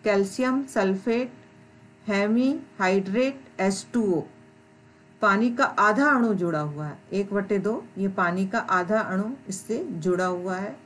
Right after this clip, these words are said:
इसको जिप्सम से बनाते हैं, सी एस ओ फोर डॉट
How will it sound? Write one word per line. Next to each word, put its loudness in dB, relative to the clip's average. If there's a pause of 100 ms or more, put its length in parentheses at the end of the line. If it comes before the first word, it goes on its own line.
(520)
इसको -4 (280)
जिप्सम 2
से 0
बनाते -4
हैं, -8 (1900)
सी 0
एस 2
ओ 2
फोर -2 (760)
डॉट 4